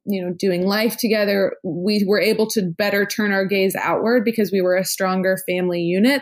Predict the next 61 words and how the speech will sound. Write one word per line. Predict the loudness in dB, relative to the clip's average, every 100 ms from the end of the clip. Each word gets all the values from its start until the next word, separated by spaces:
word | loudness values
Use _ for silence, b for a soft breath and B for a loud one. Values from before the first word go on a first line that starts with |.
| -4
that | -4
could | -2 -2
then | -2 -2
serve | 0 0 0
alongside | 0 -2 -4 -6 -10 _ -12 -4 -2
of | 0
each | 0 0
other | 2 0 -2 B B -4
because | 0 2
we | 2
knew | 2 2 2
each | 0 0
other | 0 0
well | 2 2
and | 0 0 -4
cared | -4 -4
for | 0
each | -2 0
other | -2 0 2
well. | 2 2 0 B B B B
And | -2 0 0 -2
I | -2 0
think | 2 2
for | 2 2
me, | 2 0
we | 0
struggled | 2 2 4 2 0
because | 0 0 0 -6 B B B
in | 2 4
one | 6 6
side, | 4 2
you're | 2
like, | 2 4
"Well, | 4
we're | 6 4
growing | 4 4 4
as | 2
a |
family | 0 0 2 2
and | 2
we're | 2 -2 0
pouring | 2 2 2
into | 0 0
our | 2 2
M | 2
C | 2 2 2 4
and | 0 -2 _ _ 0
people | 2 2
are | 4
going | 2 2 0
through | 0 0
so | 2 2
many | 2
hard | 0 0 -2 -2
things | -2 0 2
and | 2
we're | 0
just | 0 -2
trying | 0 -2
to |
get | 0 -2